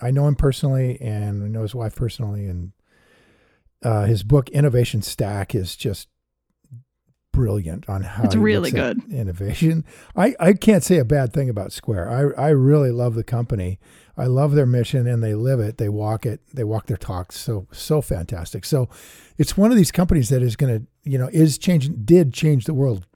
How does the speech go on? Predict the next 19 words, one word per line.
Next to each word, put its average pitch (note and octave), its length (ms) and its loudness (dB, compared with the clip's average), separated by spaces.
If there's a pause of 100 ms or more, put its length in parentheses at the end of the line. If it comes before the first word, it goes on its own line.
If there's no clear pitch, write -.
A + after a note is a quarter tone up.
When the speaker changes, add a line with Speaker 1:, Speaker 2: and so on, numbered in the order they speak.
Speaker 1:
dramatically A#2+ 1080 -4 (580)
by A#2 220 -2
empowering D3 640 0
the C#3 80 -2
little F3+ 220 2
guy A2+ 260 -2
who's A#2+ 160 -2
got C3+ 160 -2
a A#2 80 -2
business C#3 540 -2
that's, - 240 -10
you C#3+ 80 0
know, A#2 80 -4
making B2 260 -4
five C3 240 -4
thousand A#2 300 -2
dollars A#2 240 -2
a A2 80 -6
year D3 480 -2